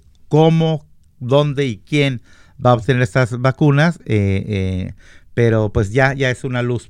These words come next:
fuera de esto, de este asunto. Quiero recordarles también a las personas que estamos asustados porque volvieron a cerrar el estado de Washington y, y otra vez nos quedamos sin trabajo mucha gente, de que esta vez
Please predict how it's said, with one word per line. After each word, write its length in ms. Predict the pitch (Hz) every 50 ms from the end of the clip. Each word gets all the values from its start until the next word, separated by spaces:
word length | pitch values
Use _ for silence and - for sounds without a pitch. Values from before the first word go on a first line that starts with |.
| - - -
fuera 300 | - - 117 113 113 110
de 80 | 110
esto, 400 | 104 - - - 113 107 104 98 - - - - _ _
de 100 | - 120
este 160 | 117 - -
asunto. 440 | 127 - - 117 104 95 - 98 -
Quiero 180 | - 165 180 214
recordarles 600 | 208 214 - 190 175 165 165 170 170 175 156 -
también 340 | 170 165 165 156 156 143 135
a 20 |
las 160 | 131 131 -
personas 500 | - 120 117 - 151 151 151 156 147 - - - - - - - -
que 100 | - -
estamos 320 | - - 156 147 156 151 156
asustados 560 | 147 131 143 127 - - 156 147 147 147 123
porque 220 | - 131 110 -
volvieron 500 | 117 117 113 113 107 127 131 131 139 139
a 60 | 135 117
cerrar 420 | - - 110 101 104 117 117 123
el 100 | 135 139
estado 320 | 135 127 - - 143 143
de 60 | 143 147
Washington 520 | 147 - - 151 139 - 156 147 147 - - - - - - - - - -
y, 280 | 117 110 117 120 -
y 100 | 131 117
otra 220 | 117 120 - 143 143
vez 120 | 143 135
nos 140 | 139 143 -
quedamos 320 | - 147 139 139 139 131
sin 100 | - 139
trabajo 240 | 123 135 131 131 123
mucha 240 | 131 135 127 - 139
gente, 420 | - 143 143 139 127 - 147 139
de 140 | 127 117 107
que 160 | - 110 104 -
esta 460 | 113 135 160 151 - - - 180 175
vez 340 | 156 143 131 135 123 -